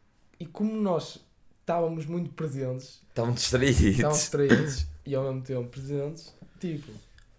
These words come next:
Speaker 1: nós nem nos apercebemos que a possibilidade era de ter gente lá
Speaker 2: Não,
Speaker 1: fora.
Speaker 2: eu, eu, mas isso é mesmo burrice.
Speaker 1: Então, então nós ficámos tipo,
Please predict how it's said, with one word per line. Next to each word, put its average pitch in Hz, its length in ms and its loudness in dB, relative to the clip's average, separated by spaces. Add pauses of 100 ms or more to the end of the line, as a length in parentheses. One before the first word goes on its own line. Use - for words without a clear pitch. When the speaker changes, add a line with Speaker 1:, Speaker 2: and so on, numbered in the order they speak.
(420)
Speaker 1:
nós 180 380 -4
nem 190 220 -2
nos 190 120 -2
apercebemos 190 460 -4
que - 340 -8
a - 80 -2
possibilidade 180 800 -2
era 175 260 2
de 165 140 -6
ter 175 220 -4
gente 165 260 -4
lá 147 80 0
Speaker 2:
Não, 101 280 6
Speaker 1:
fora. 107 140 4
Speaker 2:
eu, 113 260 8
eu, 113 100 8
mas 110 180 0
isso 110 140 0
é - 20 4
mesmo 110 220 2
burrice. 123 360 8 (280)
Speaker 1:
Então, 170 120 -6
então 180 300 -2
nós 170 220 0
ficámos 175 480 4
tipo, 147 340 -8